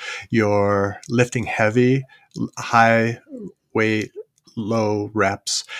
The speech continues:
and you're using s-, the same motions repeatedly, you know, from week to week. Um, and the reason for that is that we're really focusing on progressing those, those weights,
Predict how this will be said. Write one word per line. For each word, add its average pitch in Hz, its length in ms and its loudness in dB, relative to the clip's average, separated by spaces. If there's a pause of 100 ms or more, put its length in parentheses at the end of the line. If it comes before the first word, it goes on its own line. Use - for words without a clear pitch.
(160)
and 104 460 0
you're 107 280 -2 (180)
using 143 640 2
s-, - 260 -8 (100)
the 110 100 -8
same 131 380 4
motions 123 840 -2 (420)
repeatedly, 120 920 2 (240)
you 113 80 -4
know, 104 120 -4
from 110 180 -6
week 113 220 -2
to 113 80 -4
week. 117 420 0 (400)
Um, 101 500 0 (220)
and 107 580 -2
the 120 200 -6
reason 120 440 4
for 120 160 -2
that 107 320 0
is 104 480 -2
that 110 280 -4
we're 101 300 0 (400)
really 127 380 8
focusing 113 480 -4
on 101 140 -4
progressing 107 920 -4
those, 104 260 -6 (100)
those 101 220 -8
weights, 101 560 -4